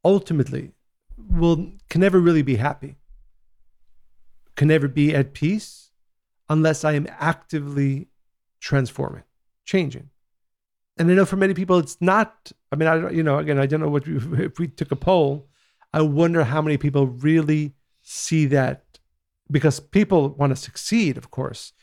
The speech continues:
If I'm not good at basketball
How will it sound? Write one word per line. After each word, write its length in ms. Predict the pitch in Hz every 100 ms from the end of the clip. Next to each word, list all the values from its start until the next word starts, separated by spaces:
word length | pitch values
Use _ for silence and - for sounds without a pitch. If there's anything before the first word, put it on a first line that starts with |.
| _ -
If 120 | 143
I'm 100 | 151
not 240 | 147 143
good 220 | 151 143 131
at 420 | 139 139 - - _ _ _ _ -
basketball 760 | 127 147 143 135 135 123 131